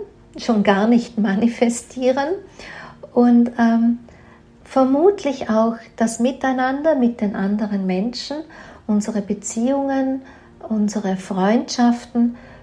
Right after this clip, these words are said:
vermutlich auch nicht diese Tiefe erreichen,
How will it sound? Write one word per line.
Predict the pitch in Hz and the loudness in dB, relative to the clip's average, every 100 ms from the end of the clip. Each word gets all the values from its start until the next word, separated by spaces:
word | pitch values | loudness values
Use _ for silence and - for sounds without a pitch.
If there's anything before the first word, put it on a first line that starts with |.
| - | -14
vermutlich | - 214 196 202 202 262 262 | -2 2 2 0 -2 -6 -4
auch | 208 208 - | -2 -2 -2
nicht | 240 - | -4 -4
diese | 247 240 262 | -6 -4 -6
Tiefe | - - 226 233 247 | -8 -4 -4 -2 -4
erreichen, | 233 202 180 165 175 208 - 254 | -4 -4 -2 -2 -2 -4 -8 -6